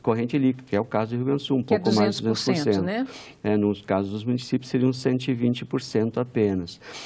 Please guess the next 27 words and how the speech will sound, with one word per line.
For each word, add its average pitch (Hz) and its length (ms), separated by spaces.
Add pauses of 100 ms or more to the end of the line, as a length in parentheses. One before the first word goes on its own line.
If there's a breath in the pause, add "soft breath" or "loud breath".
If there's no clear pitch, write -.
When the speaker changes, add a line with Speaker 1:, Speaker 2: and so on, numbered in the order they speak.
(240 loud breath)
Speaker 1:
É, 113 500
mas, 131 720
é, 107 320
uma 160 220
razão 147 560
também 107 580
para 104 400
que 98 260
essa 123 340
dívida 101 360
não 98 220
tenha 98 300
caído 90 500 (340 loud breath)
de 101 80
forma 95 420
mais 95 220
acelerada 104 800
foi 123 480 (340 loud breath)
a - 80
taxa 135 340
de 135 120
juros 127 420
relativamente 123 840
alta 98 380
que 107 220
o 101 60
governo 92 580